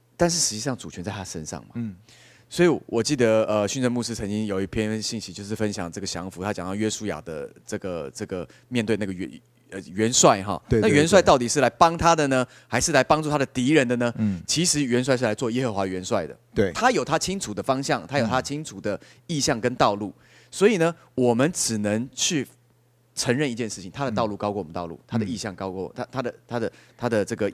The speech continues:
Speaker 1: 念高过，
Speaker 2: 他的意念高过我们的意念。
Speaker 1: 高过我们的意念。
Speaker 2: 嗯。
Speaker 1: 所以呢，我只有学习降服这件事情才会安息。
Speaker 2: 嗯。对。
Speaker 1: 我如果一直觉得我可以，
Speaker 2: 嗯。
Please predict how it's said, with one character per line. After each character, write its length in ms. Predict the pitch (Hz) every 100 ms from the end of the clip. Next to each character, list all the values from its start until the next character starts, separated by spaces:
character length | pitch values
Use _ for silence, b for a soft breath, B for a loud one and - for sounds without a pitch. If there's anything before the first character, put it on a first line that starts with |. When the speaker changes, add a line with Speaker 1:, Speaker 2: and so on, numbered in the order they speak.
| 139
Speaker 1:
念 180 | 127 117
高 100 | 147
过， 20 |
Speaker 2:
他 0 |
的 40 |
意 40 | 147
念 100 | 127
高 160 | 117 131
过 120 | 127
我 20 |
们 0 |
的 0 |
意 0 |
念。 0 |
Speaker 1:
高 100 | 143
过 60 | 131
我 40 |
们 160 | 110 98
的 60 |
意 60 | 127
念。 240 | 117 101 82
Speaker 2:
嗯。 60 | B B B
Speaker 1:
所 220 | - 196
以 100 | 202
呢， 120 | 143
我 180 | - 113
只 240 | 107 - 151
有 160 | 110 -
学 340 | - - 110
习 260 | - - 107
降 340 | - 98 113
服 180 | - 90
这 140 | 104
件 160 | 90 95
事 120 | 101
情 160 | 82 80
才 140 | 87
会 100 | 85
安 200 | 80 87
息。 180 | 87 - -
Speaker 2:
嗯。 20 | _ _
对。 200 | 101 80 B B
Speaker 1:
我 140 | 127 139
如 160 | 214
果 120 | 185 -
一 80 | 202
直 100 | 151
觉 140 | 139
得 100 | 135
我 300 | 131 151 120
可 280 | - 127 160
以， 220 | - 120 - _ _
Speaker 2:
嗯。 240 | 117 95